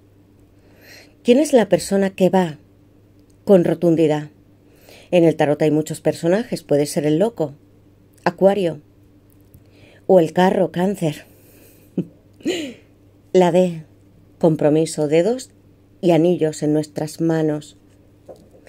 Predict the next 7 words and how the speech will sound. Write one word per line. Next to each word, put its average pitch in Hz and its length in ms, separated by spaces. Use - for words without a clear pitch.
La 180 220
I 190 320
sería 147 340
una 139 120
Y. 135 120
<laughs> - 1400
Imaginación. 165 840